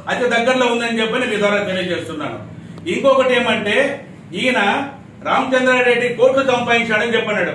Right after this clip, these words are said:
పుట్టుకొత్త ఆయన కోటీశ్వరుడు. నువ్వు యాక్చువల్‌గా నీకు సీటు రాకపోవడానికి కారణం ఏమి? వాస్తవానికి నువ్వు మంచివాడని చెప్పని కాన్స్టిట్యూన్సీలు అంటారు. నీ కొడుకు పరమ ద్రోహి, పరమ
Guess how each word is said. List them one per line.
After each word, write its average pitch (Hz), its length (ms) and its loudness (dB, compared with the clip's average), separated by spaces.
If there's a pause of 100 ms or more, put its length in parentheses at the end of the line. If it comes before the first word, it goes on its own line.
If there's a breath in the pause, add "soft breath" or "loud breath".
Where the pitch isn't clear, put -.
పుట్టుకొత్త 247 440 0
ఆయన 233 280 2
కోటీశ్వరుడు. 233 880 0 (880)
నువ్వు 233 280 4 (300)
యాక్చువల్‌గా 262 420 2
నీకు 247 240 0
సీటు 269 240 -4
రాకపోవడానికి 240 600 2
కారణం 240 320 0
ఏమి? 226 460 2 (560)
వాస్తవానికి 247 680 0
నువ్వు 226 200 -2
మంచివాడని 233 580 0
చెప్పని 247 300 -2
కాన్స్టిట్యూన్సీలు 240 600 -2
అంటారు. 208 460 2 (300 loud breath)
నీ 220 300 0
కొడుకు 247 500 4
పరమ 240 260 2 (500)
ద్రోహి, 247 480 2
పరమ 220 200 2